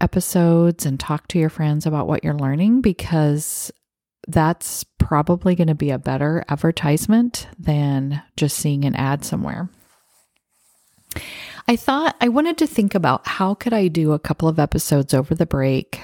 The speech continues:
that were new, but yet weren't completely researched and written out as I usually do most of my episodes.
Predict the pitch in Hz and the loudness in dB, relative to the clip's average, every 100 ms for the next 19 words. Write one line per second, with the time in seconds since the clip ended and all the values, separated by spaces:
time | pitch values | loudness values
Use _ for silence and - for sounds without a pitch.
0 | - - 143 - 147 147 175 220 190 143 | -18 -2 -2 2 2 4 4 6 4 2
1 | 139 143 156 - - 156 - 160 143 135 | 2 0 -2 -8 -2 -2 0 0 2 2
2 | - - - - _ _ _ - _ _ | 0 -4 -8 -10 _ _ _ -20 _ _
3 | - 147 147 139 - 156 151 165 156 - | -2 0 0 -2 -4 -4 0 0 2 2
4 | 147 139 135 - 165 165 - 151 147 - | 2 2 2 2 2 2 0 -2 -4 -8
5 | - 147 139 - 151 135 131 - 147 139 | -4 -4 -2 -2 2 4 2 2 0 2
6 | 135 147 151 143 - 156 160 175 165 147 | 2 2 2 2 2 0 0 -2 -2 -4
7 | 147 160 151 139 135 - - 170 - 202 | -4 -8 -6 -2 -2 -2 -4 -2 2 4
8 | 233 233 - | 2 0 -12